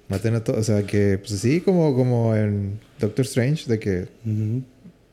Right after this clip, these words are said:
Speaker 1: que matar a todos. De que, "Ah, mira, este güey es súper importante."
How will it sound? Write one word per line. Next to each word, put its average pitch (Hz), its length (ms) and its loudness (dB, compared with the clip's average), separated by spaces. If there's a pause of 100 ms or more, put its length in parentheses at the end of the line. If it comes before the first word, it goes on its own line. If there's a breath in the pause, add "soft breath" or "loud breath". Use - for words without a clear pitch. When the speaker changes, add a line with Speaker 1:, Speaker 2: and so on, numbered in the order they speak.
(600)
Speaker 1:
que 92 460 -2 (1000 loud breath)
matar 98 360 -2
a 110 100 -4
todos. 120 520 -2 (1040 soft breath)
De - 80 -12
que, 95 120 -2
"Ah, 113 100 2
mira, 127 180 2
este 131 160 0
güey 135 120 4
es 127 80 2
súper 143 180 2
importante." 117 420 -2